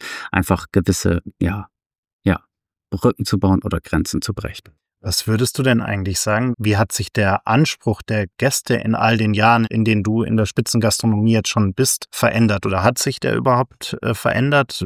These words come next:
Speaker 2: Was würdest du sagen?
Speaker 1: Ah, total hat sich das verändert. Also ich finde das total, äh, also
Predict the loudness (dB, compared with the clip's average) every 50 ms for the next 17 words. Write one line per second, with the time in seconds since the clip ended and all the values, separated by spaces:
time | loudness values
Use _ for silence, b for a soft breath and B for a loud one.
0 | -8 -8 -10 -6 -4 -2 -2 -2 -2 -4 -4 -4 -4 -6 -4 -4 -4 -2 -2 -2
1 | -2 -2 -4 -6 -6 b b b b b b b -2 -2 -2 -2 -2 -4 -2 0
2 | 2 2 2 2 0 -4 -6 -6 -4 -4 -4 -2 -4 -2 2 2 2 4 2 2
3 | -2 -4 -4 -4 -4 -2 -2 -4 -4 -4 -2 -2 -2 -2 -4 -8 -8 -4 -2 0
4 | 0 -2 -4 -8 -10 -10 -8 -8 -8 -8 -6 -6 -6 -6 -4 -4 -4 -4